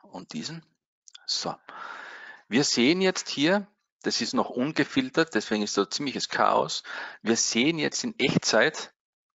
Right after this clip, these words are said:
wie viel abgezogen und draufgelegt wird auf diese ganzen Preisbereiche hier. Hier sehen wir jetzt zum Beispiel live sehr schön, dass hier extrem viel reingelegt wird. Ja, also wird hier gerade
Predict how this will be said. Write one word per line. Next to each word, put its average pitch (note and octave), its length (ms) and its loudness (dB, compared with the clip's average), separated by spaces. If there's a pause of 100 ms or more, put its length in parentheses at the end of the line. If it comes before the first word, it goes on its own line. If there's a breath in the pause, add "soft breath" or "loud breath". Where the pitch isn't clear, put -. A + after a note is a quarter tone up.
(120)
wie D#3 220 -2
viel - 280 2 (100)
abgezogen C#3 840 4
und B2 260 -6
draufgelegt F#2 960 2
wird G2 280 2
auf F#2+ 200 0
diese C#3+ 420 -2
ganzen G#2+ 520 -2
Preisbereiche - 760 -2
hier. - 240 -12 (540 soft breath)
Hier E3 260 2
sehen C#3+ 260 2
wir C#3+ 80 4
jetzt C3+ 200 0
zum A3+ 140 -4
Beispiel G2 360 2
live G#2 340 2
sehr B2 240 4
schön, C3 320 2
dass - 180 2
hier - 220 2
extrem D#3 720 2
viel E3 340 4
reingelegt A2+ 600 2
wird. D#2+ 260 0 (1500)
Ja, B2 280 0 (200)
also A#2 320 4
wird C3 160 4
hier D#3 280 4
gerade B2+ 600 4